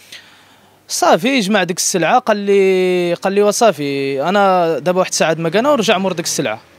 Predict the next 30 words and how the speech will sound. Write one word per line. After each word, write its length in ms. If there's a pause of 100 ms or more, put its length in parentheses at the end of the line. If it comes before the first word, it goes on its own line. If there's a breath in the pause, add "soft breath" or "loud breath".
(760 loud breath)
قلت 140
له: 80
"واخا". 300
صافي 300
جمعنا 480
له، 240 (1000 soft breath)
حيدنا 360
له 120
السلعه 380
هنايا. 460 (100)
عيط 360
لي 100
شي 120
ساعه 240
د 80
ما 140
كان، 260
قال 180
لي: 180
"راه 80
حقا 380
انا 200
باقي 200
كنستنى 520
واحد 380
السيد 280
عايجيب 260
لي 60
شي 120
صباط، 500